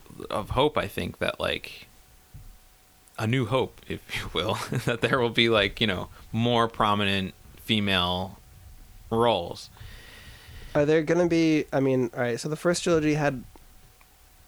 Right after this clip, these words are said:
Speaker 2: Lando. The second trilogy had whoever Samuel L. Jackson played.
Speaker 1: Mace Windu.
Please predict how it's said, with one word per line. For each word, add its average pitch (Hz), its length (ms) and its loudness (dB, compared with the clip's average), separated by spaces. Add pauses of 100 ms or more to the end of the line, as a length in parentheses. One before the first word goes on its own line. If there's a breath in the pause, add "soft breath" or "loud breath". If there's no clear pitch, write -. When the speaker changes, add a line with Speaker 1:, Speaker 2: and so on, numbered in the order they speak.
(220)
Speaker 2:
Lando. 131 720 2 (680 loud breath)
The 160 80 -2
second 160 300 2
trilogy 147 340 2
had 127 480 0
whoever 139 340 2
Samuel 127 520 2
L. 110 40 -6
Jackson 113 520 -6
played. 101 420 -8
Speaker 1:
Mace 107 280 2
Windu. 92 340 -2